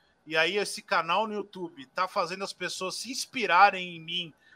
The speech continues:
porque eu não tenho mais o que fazer, e eu vou me vestir igual você e vou lá atirar em pessoas, é, é,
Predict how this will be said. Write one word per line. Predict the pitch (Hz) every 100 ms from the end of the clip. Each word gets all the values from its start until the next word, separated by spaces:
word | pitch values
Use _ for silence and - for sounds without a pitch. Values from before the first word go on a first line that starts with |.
| _ -
porque | -
eu | 196
não | 202 226
tenho | 208 190
mais | 180 175 160
o |
que | -
fazer, | 160 147 165
e | 160
eu |
vou | 147 202
me |
vestir | 196 202 - -
igual | 180 180 190
você | 180 - 175
e | 156
vou | 175
lá | 170 170 - _ _
atirar | 147 - 165 156 165
em |
pessoas, | - 135 - - 170 202 139 - - _ _ _ _ _ _ _ _ _ _
é, | 135 131 131 131 131 127 - _ -
é, | 180